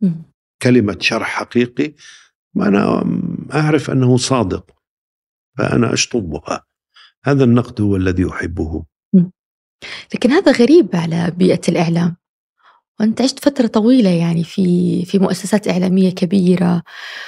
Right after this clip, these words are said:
Speaker 1: واقتربت من شخصيات إعلامية مشهورة جدا.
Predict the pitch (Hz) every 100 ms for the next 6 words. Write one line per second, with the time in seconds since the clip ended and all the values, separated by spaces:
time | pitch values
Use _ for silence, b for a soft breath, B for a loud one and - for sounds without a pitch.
0 | B - 180 - 208 202 - 196 190 -
1 | 196 185 196 180 180 180 185 175 175 -
2 | 185 180 175 175 - 175 170